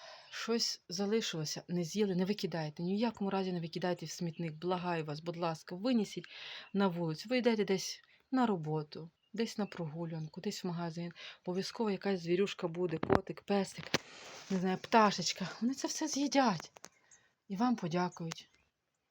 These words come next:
І вам примножиться. І достаток, і здоров'ячко, і благополуччя.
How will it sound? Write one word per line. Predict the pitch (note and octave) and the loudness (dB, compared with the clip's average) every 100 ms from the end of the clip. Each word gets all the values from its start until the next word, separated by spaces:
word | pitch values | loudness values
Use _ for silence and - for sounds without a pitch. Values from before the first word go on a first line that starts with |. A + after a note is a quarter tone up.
| _ _ _ - | _ _ _ -8
І | F#3+ | 0
вам | G#3 | 2
примножиться. | F#3+ F3 E3+ F#3 F3 D#3+ - D#3+ - _ - _ _ _ _ _ _ _ _ _ _ _ _ | 2 0 0 0 -2 -6 -8 -10 -12 _ -20 _ _ _ _ _ _ _ _ _ _ _ _
І | G3+ | -6
достаток, | F3 D#3+ - E3 D#3+ F3+ | -4 -4 -2 -2 -2 -6
і | - | -8
здоров'ячко, | F3 D#3+ E3+ E3+ D#3 - | -4 -2 0 -2 -4 -6
і | F#3+ | -4
благополуччя. | F3 D#3+ D#3+ E3 D#3 D#3 - - | -2 -4 -4 -4 -4 -4 -4 -8